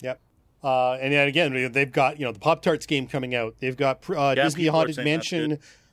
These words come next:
Speaker 1: Disney Haunted Mansion
Speaker 2: Hocus
Speaker 1: on
Speaker 2: Pocus.
Speaker 1: Uh, yeah, uh, Disney Jungle Cruise Adventure.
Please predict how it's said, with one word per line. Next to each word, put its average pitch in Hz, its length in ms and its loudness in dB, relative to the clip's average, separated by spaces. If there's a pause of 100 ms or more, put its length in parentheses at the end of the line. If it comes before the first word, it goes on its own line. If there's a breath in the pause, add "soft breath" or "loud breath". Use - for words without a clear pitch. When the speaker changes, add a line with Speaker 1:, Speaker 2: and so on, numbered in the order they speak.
(120)
Speaker 1:
Disney 160 220 0
Haunted 151 220 2
Mansion 196 360 4
Speaker 2:
Hocus 147 120 2
Speaker 1:
on 143 60 -10
Speaker 2:
Pocus. 190 580 0 (340)
Speaker 1:
Uh, 131 200 0
yeah, 156 140 0
uh, 135 220 4
Disney 156 400 -2
Jungle 143 300 0
Cruise 175 320 -2
Adventure. 170 760 2